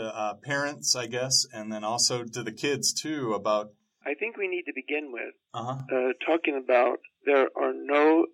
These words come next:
Speaker 2: Department of Transportation, the D O T regulations concern-, concerning air travel, um, by children traveling by themselves. In the travel industry,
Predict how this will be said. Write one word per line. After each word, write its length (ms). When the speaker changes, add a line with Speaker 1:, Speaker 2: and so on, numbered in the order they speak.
Speaker 2:
Department 500
of 120
Transportation, 800
the 80
D 180
O 120
T 280
regulations 760
concern-, 540
concerning 480
air 140
travel, 480
um, 540
by 300
children 460
traveling 340
by 140
themselves. 520
In 140
the 120
travel 480
industry, 720